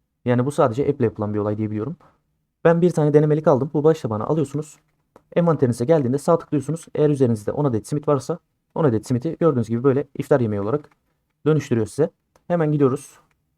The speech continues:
Ben bunu denemek için gösteriyorum size. Hani bence mantıksız bir olay app verip yapmak.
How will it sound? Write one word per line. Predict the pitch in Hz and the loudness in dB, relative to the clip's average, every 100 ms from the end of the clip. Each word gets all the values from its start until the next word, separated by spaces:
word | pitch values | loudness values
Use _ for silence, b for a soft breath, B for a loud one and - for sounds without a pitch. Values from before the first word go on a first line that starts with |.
| _ _ _ _ | _ _ _ _
Ben | 131 160 165 | 2 2 2
bunu | 160 | 2
denemek | 127 156 160 | 2 2 0
için | - 120 - _ _ _ _ | -2 -4 -6 _ _ _ _
gösteriyorum | 123 117 123 113 110 | -2 0 0 -2 -4
size. | - 165 | -6 -6
Hani | 180 127 - | -4 -4 -6
bence | 131 147 147 | 0 2 4
mantıksız | 147 139 139 - 123 | 2 2 0 -4 -4
bir | 104 | -2
olay | 104 135 - | -2 -2 -4
app | 127 117 | -4 0
verip | 107 104 | 0 -2
yapmak. | 101 147 - | -4 -8 -8